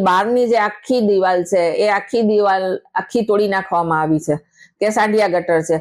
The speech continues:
હવે આજે છ મહિના થઈ ગયા, ત્યાં પતરા રાખવામાં આવ્યા છે અને કોઈ પણ રીતનું કામ થતું નથી.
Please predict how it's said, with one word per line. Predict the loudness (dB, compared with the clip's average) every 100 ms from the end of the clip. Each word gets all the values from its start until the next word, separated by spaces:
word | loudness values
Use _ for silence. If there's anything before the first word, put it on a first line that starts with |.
| -6 _ -4
હવે | 0 2
આજે | 2 0
છ | -2 -2 0 0
મહિના | 0 -2 -2
થઈ | -2 0
ગયા, | 2 0 0
ત્યાં | -2 -2 -2
પતરા | -2 0 2
રાખવામાં | 0 -2 -2 0 0
આવ્યા | 0 0 0 0
છે | -2 -2 -6 _ _
અને | -4 -2 -2 0
કોઈ | 0 0
પણ | -2 0
રીતનું | -2 -2 -2
કામ | -2 -2 -4
થતું | -4 -4 -2 -2 -2
નથી. | -2 -4